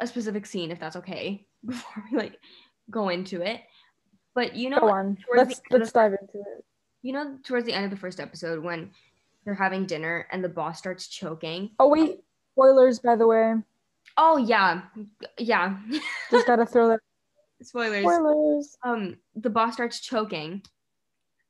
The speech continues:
Speaker 1: Uh, and then the wife goes like, "Stop,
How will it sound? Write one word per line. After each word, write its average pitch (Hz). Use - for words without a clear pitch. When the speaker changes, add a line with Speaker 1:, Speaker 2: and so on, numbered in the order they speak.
Speaker 1:
Uh, 208
and 208
then 214
the 208
wife 185
goes 208
like, 190
"Stop, 262